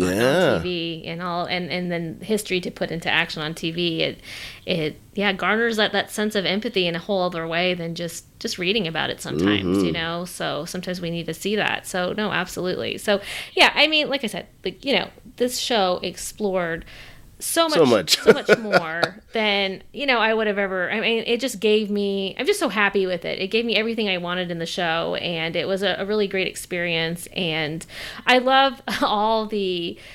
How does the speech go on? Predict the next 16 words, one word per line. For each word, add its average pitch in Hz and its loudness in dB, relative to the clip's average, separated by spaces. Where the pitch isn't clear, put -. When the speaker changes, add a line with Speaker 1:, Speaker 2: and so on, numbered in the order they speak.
Speaker 1:
now 220 6
all 214 2
the 208 2
theories 277 -2
that 262 2
are 254 4
surrounding 240 0
it, 226 4
like, 180 -6
oh, 220 0
what's 214 -2
gonna 196 -4
happen 170 -2
next? 247 4
Speaker 2:
Mm-hmm. 120 0
Speaker 1:
And 175 0